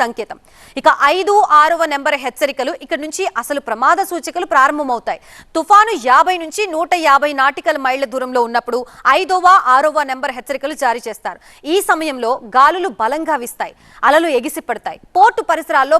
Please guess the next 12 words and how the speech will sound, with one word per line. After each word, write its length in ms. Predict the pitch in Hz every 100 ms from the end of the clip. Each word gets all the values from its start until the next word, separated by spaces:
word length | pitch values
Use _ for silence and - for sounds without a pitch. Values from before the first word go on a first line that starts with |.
| 277
ప్రభావం 340 | 226 277 320 339
స్పష్టంగా 480 | - 277 - 403 392 339
కనిపించడం 440 | 285 262 - 311 262
మొదలవుతుంది. 460 | 220 220 - 180 - - - 302
ఈ 40 | 339
నెంబర్ల 360 | 320 370 403 349
హెచ్చరికలు 460 | 277 311 302 294 285 -
జారీ 220 | 233 285 285
చేస్తే 260 | 247 247 233 -
పోర్టులోని 480 | 339 392 392 320 330 - 247
అన్ని 220 | 330 427 330
కార్యకలాపాలన్నీ 800 | 285 311 285 269 269 247 240